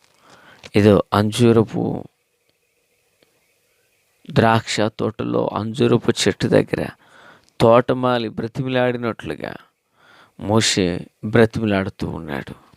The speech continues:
దేవుని కృప, దేవుని కనికరం, దేవుని దయ, దేవుని వాత్సల్యత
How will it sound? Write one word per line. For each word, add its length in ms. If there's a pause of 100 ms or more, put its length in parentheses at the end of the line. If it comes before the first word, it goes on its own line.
(880)
దేవుని 440
కృప, 760 (400)
దేవుని 440
కనికరం, 760 (1000)
దేవుని 500
దయ, 560 (4000)
దేవుని 480
వాత్సల్యత 1200